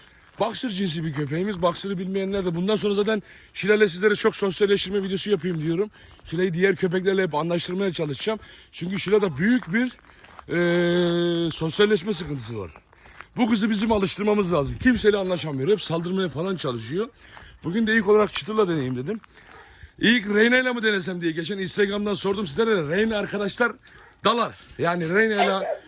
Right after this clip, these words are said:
büyük ihtimalle alıştırma şansım yok diye düşünüyorum. Onun için de tek başıma olmamam lazım. Yanımda biri olması lazım Reyna'yla denemek için. Çünkü Allah korusun hani bu yolda kavga da mübah. Kavga ettikleri de oluyor yani. Yapacak bir şey yok. Doğru mu Ades'im?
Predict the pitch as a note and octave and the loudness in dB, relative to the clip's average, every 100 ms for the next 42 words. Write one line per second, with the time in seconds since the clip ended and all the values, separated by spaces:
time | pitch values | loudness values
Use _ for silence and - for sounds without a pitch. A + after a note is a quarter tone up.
0 | - D3 A3 D#3 G3+ G#3+ E3 F#3+ - G3+ | -10 -2 -2 -2 -4 -2 0 0 0 -2
1 | G#3+ - G3+ - G#3 D#3+ A3 - G3 E3 | -6 -4 -4 -4 -4 2 2 2 -4 -4
2 | B2+ C#3 A3 A#3 - - _ - E3+ A#3 | -6 -6 -6 -8 -12 -20 _ -4 0 0
3 | G3+ A3+ - G#3 G3+ F3+ G#3 A3 A3 G#3 | 2 0 2 0 -2 -4 0 0 0 -2
4 | E3+ C#3+ B2+ C3+ F3+ F#3+ E3+ F#3+ G#3 F3+ | -2 -4 -6 -6 -4 -4 -4 0 0 0
5 | C3 A#2+ A2+ G#2+ G#2 - C5 C#4 C#3 E3 | -4 -6 -8 -10 -8 -4 -4 -4 -2 0
6 | E3 D#3+ D#3 D3 C#3+ C#3+ A#3 E3+ G3+ G3 | 2 0 0 0 0 0 -2 -4 -2 0
7 | G#3 G#3 G3+ G3 G3+ F#3+ - _ _ - | 2 2 0 0 -2 -8 -12 _ _ -20
8 | - D#3 G#3 G3 B3+ A#3 A3 A#3+ G3+ A#3 | -4 -2 0 2 4 4 4 2 2 0
9 | A#3+ A#3+ G#3+ F3 C3 - F#3 G3 G3+ G3 | 2 0 -2 -2 -4 -4 -2 0 -2 0
10 | F#3 G#3 G#3+ E3+ C#3+ B2+ C3+ C3+ D#3 F#3 | 2 4 2 2 2 0 -2 -2 0 0
11 | F3+ D3+ F#3+ E3+ B3+ B3 D3+ A#2 G2 | 0 0 2 4 4 4 2 -2 -8